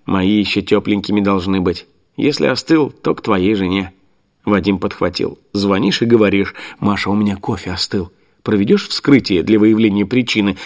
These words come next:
такого нежелательного исхода?›» Я вяло улыбнулся. «Пошлет далеко и быстро. У нее там полный бардак, а работать некому. Поубивали всех». «Да, слышал», посерьезнел Паша.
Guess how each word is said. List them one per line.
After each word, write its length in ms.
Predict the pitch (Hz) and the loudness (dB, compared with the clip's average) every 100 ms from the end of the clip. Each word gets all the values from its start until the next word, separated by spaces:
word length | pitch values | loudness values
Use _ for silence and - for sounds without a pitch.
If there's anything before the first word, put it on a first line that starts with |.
| - | -4
такого 300 | 113 113 107 | -2 2 2
нежелательного 800 | 110 120 127 110 90 104 104 110 | 4 4 6 4 2 0 4 4
исхода?›» 480 | 123 - 92 76 80 _ _ _ _ - | 2 -2 -4 -4 -10 _ _ _ _ -4
Я 240 | 104 117 | 0 2
вяло 220 | 101 95 | 2 2
улыбнулся. 640 | 92 92 90 90 - - - _ _ _ _ | 0 0 0 -4 -8 -14 -18 _ _ _ _
«Пошлет 480 | - 82 107 123 - | -6 -2 0 0 -2
далеко 440 | - 90 82 - 113 | -2 -2 -2 0 0
и 40 | |
быстро. 480 | 90 92 - - - _ _ _ _ | 0 -4 -6 -8 -10 _ _ _ _
У 80 | - | 0
нее 180 | 117 113 | 4 4
там 220 | 107 101 | 2 0
полный 300 | 107 107 92 | 2 0 0
бардак, 480 | 90 92 90 90 - _ _ | -2 -2 -2 -4 -8 _ _
а 100 | 92 | -2
работать 460 | 98 135 143 - | 2 2 0 -6
некому. 480 | 95 - 92 92 90 _ - | -4 -4 -2 -6 -8 _ 0
Поубивали 480 | 107 101 98 90 67 | 2 4 2 0 -4
всех». 340 | - - - _ _ _ _ _ _ | -6 -12 -14 _ _ _ _ _ _
«Да, 320 | 95 92 87 | -4 -2 -4
слышал», 440 | - - 80 85 - _ _ _ _ | -8 -8 -8 -10 -14 _ _ _ _
посерьезнел 640 | 101 95 92 90 87 87 | -4 -2 0 -2 -2 -6
Паша. 360 | 87 73 - | -8 -8 -10